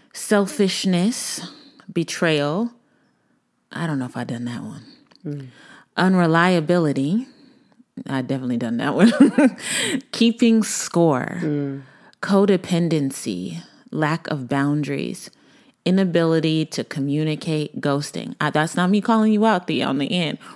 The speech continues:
Speaker 1: when I put ghosting. <laughs> But, uh,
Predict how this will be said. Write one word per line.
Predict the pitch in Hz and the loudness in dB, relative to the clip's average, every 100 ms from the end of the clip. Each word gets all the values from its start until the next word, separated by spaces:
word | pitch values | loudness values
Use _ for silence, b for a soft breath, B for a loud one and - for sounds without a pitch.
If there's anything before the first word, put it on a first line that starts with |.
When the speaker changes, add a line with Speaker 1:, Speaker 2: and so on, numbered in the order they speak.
| B | B
Speaker 1:
when | 165 | 0
I | 147 165 | 0 2
put | 151 - | 0 4
ghosting. | 170 175 185 - 302 | 4 4 2 2 0
<laughs> | 349 403 - 339 392 339 523 - 370 - - 554 339 359 320 262 - 247 - - - - - 277 - 349 - - - - 214 - - B B B B B B B | 2 0 0 0 0 2 0 2 2 2 0 0 0 0 0 0 -2 0 -4 -2 -4 -4 0 -2 0 -6 -4 -4 -6 -4 -6 -6 -10 B B B B B B B
But, | 208 233 - - | 4 4 4 -2
uh, | - | -4